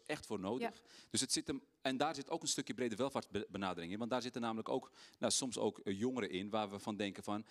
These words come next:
Speaker 1: kunnen die nog wel een rol spelen in onze economie of in onze samenleving? Ja, dat kan.
Speaker 2: Die zijn van waarde.
Speaker 1: Zeker. Dus het is, dus het mes zit wat dat betreft aan twee kanten. Je, we lossen daarmee een, een, een economische opgave op, want we hebben ook gewoon een economische uitdaging. Want we willen namelijk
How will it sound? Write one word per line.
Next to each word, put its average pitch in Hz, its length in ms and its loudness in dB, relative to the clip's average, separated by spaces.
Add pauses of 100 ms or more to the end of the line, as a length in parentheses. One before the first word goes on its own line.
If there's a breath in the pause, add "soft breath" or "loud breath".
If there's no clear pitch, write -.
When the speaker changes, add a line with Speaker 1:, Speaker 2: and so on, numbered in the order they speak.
(340 loud breath)
Speaker 1:
kunnen 131 280 2
die 120 160 2
nog 113 140 0
wel 104 280 2
een 107 100 0
rol 113 200 0
spelen 101 380 0
in 101 140 0
onze 101 200 0
economie 107 360 -2
of 104 80 -4
in 104 80 -2
onze 95 140 0
samenleving? 101 440 -2
Ja, 127 120 -2
dat - 120 -16
kan. 117 340 0 (160 loud breath)
Speaker 2:
Die 202 120 -4
zijn 190 180 2
van 190 160 -2
waarde. 190 540 0
Speaker 1:
Zeker. - 520 2
Dus 101 160 0
het 120 120 -4
is, 127 140 2
dus 117 140 -2
het 131 120 -4
mes 151 220 4
zit 135 120 0
wat 107 100 -8
dat 143 80 -2
betreft 131 240 -2
aan 110 120 -2
twee 107 180 0
kanten. 135 420 -4
Je, 107 160 2
we 113 120 0
lossen 123 260 0
daarmee 107 440 -2 (260 loud breath)
een, 104 160 -4 (100)
een, 107 200 -6
een 110 100 -4
economische 113 600 -4
opgave 101 460 -6
op, 98 160 -6
want 92 160 -4
we 95 80 0
hebben 101 280 -4
ook 95 140 -6
gewoon 95 140 -2
een 92 80 -4
economische 92 380 -2
uitdaging. 87 420 -4
Want 92 120 -4
we 87 100 -4
willen 95 220 -2
namelijk 87 460 -4